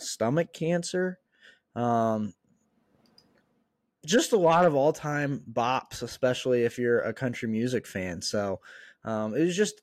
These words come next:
it was just sad. You know, he, he is a big figure in country music and music in general, and, uh, society, you know, really in terms of influencing culture here in the States. So,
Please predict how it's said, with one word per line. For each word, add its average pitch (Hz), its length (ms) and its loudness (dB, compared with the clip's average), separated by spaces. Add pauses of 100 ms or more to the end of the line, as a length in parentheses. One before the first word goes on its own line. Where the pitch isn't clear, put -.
it 208 140 6
was 220 140 2
just 196 220 2
sad. 113 300 4
You 117 60 -2
know, 123 100 0
he, 160 280 2
he 160 140 4
is 151 100 2
a 143 60 0
big 123 480 2 (680)
figure 117 540 2
in 107 100 -4
country 120 360 -4
music 113 400 -2
and 104 120 -4
music 113 360 -2
in 101 140 -4
general, 101 520 -2 (360)
and, 107 400 0
uh, 101 380 2 (760)
society, 151 720 -2 (140)
you 110 100 -6
know, 104 120 -6
really 120 340 2
in 110 180 0
terms 120 300 -2
of 110 360 2
influencing 113 640 -2
culture 110 440 -2
here 104 400 -4
in 107 160 -6
the 101 60 -6
States. - 600 -2
So, 104 420 -2